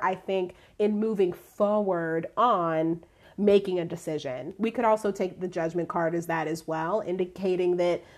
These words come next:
some sort of a decision either has to be made or has been made. And with the Chief of Pipes, that's somebody where, like I said, it's a go-getter. You just gotta, you, you just move, you keep it moving. Um,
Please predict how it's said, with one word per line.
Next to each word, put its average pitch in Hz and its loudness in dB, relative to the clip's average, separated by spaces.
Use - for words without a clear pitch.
some 240 0
sort 214 2
of 196 0
a 190 0
decision 175 0
either 160 -2
has 254 -8
to 214 -14
be 226 -6
made 190 -2
or 156 -2
has 175 -2
been 175 0
made. 165 2
And 185 -2
with 180 -2
the 170 -4
Chief 240 -4
of 170 -6
Pipes, 214 0
that's 214 0
somebody 208 2
where, 170 0
like 165 -2
I 175 0
said, 175 -4
it's - -6
a 202 0
go-getter. 156 -2
You 175 -2
just 175 -6
gotta, 170 2
you, 202 -6
you 220 0
just 196 0
move, 180 0
you 160 -4
keep 175 -2
it 175 -2
moving. 208 2
Um, 190 2